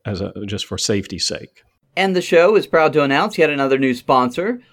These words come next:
Speaker 2: Wings and Wheels has been serving the soaring and sport aviation community for more than thirty years now.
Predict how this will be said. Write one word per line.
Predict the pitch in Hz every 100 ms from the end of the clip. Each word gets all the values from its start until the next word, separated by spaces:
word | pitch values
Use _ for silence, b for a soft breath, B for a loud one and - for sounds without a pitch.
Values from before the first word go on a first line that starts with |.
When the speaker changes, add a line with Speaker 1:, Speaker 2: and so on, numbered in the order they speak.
| B
Speaker 2:
Wings | 127 151 175 135
and | 139
Wheels | 151 160 135 180 -
has | -
been | 123
serving | 120 147 135 127
the | 110
soaring | - 139 131 131
and | 117
sport | - 139 135 -
aviation | 131 123 127 127 127
community | 113 123 113 107 151
for | 202 135
more | 123 120
than | 117 110
thirty | 107 127 113
years | 110 113 98
now. | 101 107 160